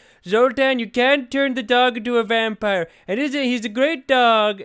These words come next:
and, you know, fake news. And they're saying that Zoltan killed all those dogs, and it's fake news.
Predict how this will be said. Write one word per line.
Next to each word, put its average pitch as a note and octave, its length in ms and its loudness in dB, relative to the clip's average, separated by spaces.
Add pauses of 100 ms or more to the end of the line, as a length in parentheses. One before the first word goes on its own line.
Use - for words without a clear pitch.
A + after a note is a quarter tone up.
and, G#3 180 -2
you A3 80 -2
know, G#3+ 200 0
fake A#3+ 380 -2
news. A3+ 400 -4
And F#3+ 100 -4
they're B3 160 2
saying A#3 360 0
that G3+ 220 -2
Zoltan A#3 680 0
killed G3+ 200 -6
all G#3+ 180 2
those A#3+ 140 -4
dogs, F#3+ 400 -2
and F3 80 -4
it's E3+ 140 -10
fake A3 340 -2
news. F3 600 -2